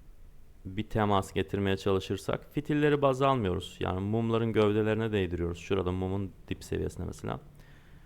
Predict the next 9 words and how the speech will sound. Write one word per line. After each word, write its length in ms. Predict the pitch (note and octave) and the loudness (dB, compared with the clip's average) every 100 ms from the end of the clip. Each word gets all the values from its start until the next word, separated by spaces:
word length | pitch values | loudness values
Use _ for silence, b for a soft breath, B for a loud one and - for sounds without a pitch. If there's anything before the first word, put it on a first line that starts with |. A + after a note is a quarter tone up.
| B B - - | B B -20 -8
Şurada 300 | - B2+ B2+ | -2 0 0
fitili 380 | A#2+ - B2+ B2 | -2 -4 2 6
de 40 | |
yakalamış 540 | G2+ F2+ F#2 F2+ F2 | 6 6 2 2 0
olduk 240 | F#2 F2 - | -2 -2 -4
mesela. 480 | F2 - F#2 B2 C#3+ - - - b b - | -6 -4 -2 -2 -4 -12 -18 -20 b b -16
Şunu, 420 | - - D#3 E3 - | -6 0 0 0 -4
şunu 280 | - F3 | -2 -2
bir 100 | D#3+ | -2